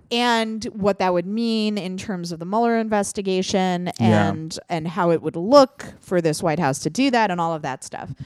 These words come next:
Speaker 1: So, and, like, literally the media minute by minute was like, "He is going to get fired.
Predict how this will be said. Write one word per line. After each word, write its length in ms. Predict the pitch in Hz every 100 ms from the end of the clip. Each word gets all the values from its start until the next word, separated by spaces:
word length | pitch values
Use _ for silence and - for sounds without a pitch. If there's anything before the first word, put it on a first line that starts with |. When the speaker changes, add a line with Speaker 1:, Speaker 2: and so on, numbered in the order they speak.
| - - _ -
Speaker 1:
So, 680 | - 269 254 247 247 240 233 _ _ _ _ _
and, 320 | 262 262 254 -
like, 260 | 247 214 -
literally 720 | 240 240 269 269 320 311 311
the 140 | 254
media 800 | 240 226 220 220 214 214 202 196 - 202
minute 380 | 214 220 220
by 160 | 214 196
minute 320 | 190 180 175
was 180 | 175 170
like, 320 | 170 156 - _
"He 180 | 226 233
is 120 | -
going 160 | 151
to 40 | 143
get 140 | -
fired. 320 | - - 85